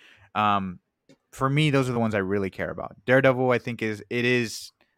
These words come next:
arguably the greatest comic book show ever made. So if he comes out and says, "That one's not canon," I'll be hurt. If he says, "Nah, only pay attention to Daredevil,"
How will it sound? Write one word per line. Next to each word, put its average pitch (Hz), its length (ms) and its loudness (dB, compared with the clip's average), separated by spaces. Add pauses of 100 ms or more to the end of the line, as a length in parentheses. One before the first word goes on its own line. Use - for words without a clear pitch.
arguably 120 500 0
the 110 80 -4
greatest 107 360 0
comic 104 280 -2
book 104 140 -10
show 101 240 -4
ever 101 280 -2
made. 92 320 -8 (440)
So 107 340 2
if 95 200 -4
he 127 120 -6
comes 127 240 0
out 120 160 6
and 113 80 -6
says, 107 220 -2
"That 110 180 2
one's 127 140 -4
not 123 180 0
canon," 135 340 -4 (420)
I'll 107 120 2
be 107 120 -4
hurt. 95 280 -4 (500)
If 104 120 -10
he 120 100 -4
says, 117 280 2
"Nah, 101 340 4 (180)
only 135 260 2
pay 120 160 2
attention 107 360 -4
to 101 60 -6
Daredevil," 101 440 -2